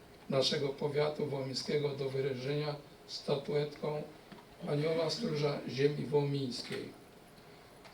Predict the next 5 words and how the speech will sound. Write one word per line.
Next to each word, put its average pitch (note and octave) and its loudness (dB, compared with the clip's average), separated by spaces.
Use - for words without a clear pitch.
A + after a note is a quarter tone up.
Podpisali D#3+ 2
ksiądz D#3+ 2
proboszcz D3 0
Jacek D3+ -2
Pawlicki, C#3+ -4